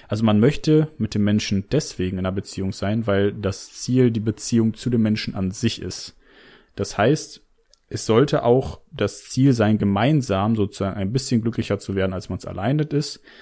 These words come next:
Einfach aus dem Grund, weil man sich über Interessen austauschen kann, Freude teilen kann, Erlebnisse teilen kann,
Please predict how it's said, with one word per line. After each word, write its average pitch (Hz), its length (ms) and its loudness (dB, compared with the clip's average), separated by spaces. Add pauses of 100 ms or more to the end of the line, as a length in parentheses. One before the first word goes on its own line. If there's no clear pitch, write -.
(220)
Einfach 110 180 2
aus 101 140 2
dem 107 160 0
Grund, 101 160 0
weil 98 80 2
man 101 120 0
sich 104 180 -8
über 113 140 -2
Interessen 113 420 -4
austauschen 90 580 -8
kann, 92 400 -8
Freude 92 400 0
teilen 90 280 -6
kann, 92 200 -8
Erlebnisse - 440 -2
teilen 95 260 -6
kann, 104 280 -6